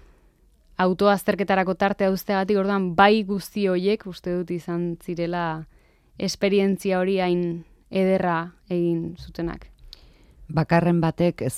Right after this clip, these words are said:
Speaker 2: badu estena jaialdiaren berri oraindik eta ez badu aukerarik izan,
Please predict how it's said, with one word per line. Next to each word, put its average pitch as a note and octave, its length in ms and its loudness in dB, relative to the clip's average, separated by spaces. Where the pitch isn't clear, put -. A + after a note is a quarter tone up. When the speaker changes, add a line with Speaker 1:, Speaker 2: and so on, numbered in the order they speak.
Speaker 2:
badu D#3+ 240 2
estena D#3 400 0
jaialdiaren D3+ 800 0
berri D3 360 0
oraindik C#3+ 640 0
eta C3 200 -2
ez B2+ 100 -4
badu D#3 220 4
aukerarik D3+ 560 2
izan, C3 540 -2